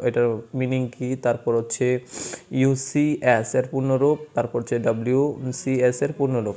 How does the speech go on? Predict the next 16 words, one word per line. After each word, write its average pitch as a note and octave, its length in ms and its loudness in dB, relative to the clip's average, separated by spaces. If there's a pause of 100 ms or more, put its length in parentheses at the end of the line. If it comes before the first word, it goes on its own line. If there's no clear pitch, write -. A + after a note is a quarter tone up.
(120)
হ্যাঁ। F3 220 -2 (380)
So A#2+ 200 4
এখানে C3 400 2
হয়তোবা B2+ 400 4
আমি B2 180 0
চারটা C3+ 280 2
প্রশ্ন C3+ 260 0
দিছি C#3 340 0
আর A#2 180 4
ওইখানে B2+ 400 2 (160)
চারটা, G#2+ 340 2
তাহলে A2+ 240 0
আটটা B2+ 340 2
প্রশ্ন, C3 420 0 (680)
আহ, A2 280 2
সব B2+ 160 2